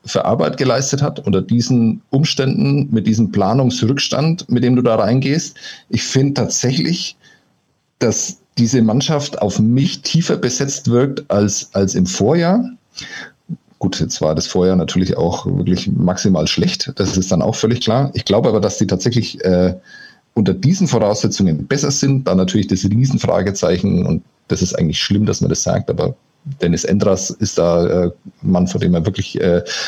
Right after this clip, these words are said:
Respekt haben muss, äh, im deutschen Eishockey. Aber natürlich, äh, war das, äh, nicht so gut letztes Jahr, aber, äh, da bin ich, also bei Augsburg,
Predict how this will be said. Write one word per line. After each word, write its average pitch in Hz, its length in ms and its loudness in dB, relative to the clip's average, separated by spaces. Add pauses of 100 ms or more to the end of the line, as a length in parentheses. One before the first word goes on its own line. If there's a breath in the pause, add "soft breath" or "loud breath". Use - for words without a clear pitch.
Respekt 113 480 -2
haben 101 420 2
muss, - 260 0
äh, 113 260 -2
im 113 220 0
deutschen 107 340 0
Eishockey. 107 480 0 (480 loud breath)
Aber 95 540 0
natürlich, 113 500 0
äh, 101 200 0
war 101 120 2
das, - 180 -2 (120)
äh, 104 180 2 (140)
nicht 127 260 2
so 131 100 -2
gut 131 220 2
letztes 135 300 0
Jahr, 127 280 0
aber, 107 500 0
äh, 101 800 2 (560)
da 117 100 2
bin 135 160 2
ich, - 380 -4
also 127 240 2
bei 123 240 0
Augsburg, 165 560 -2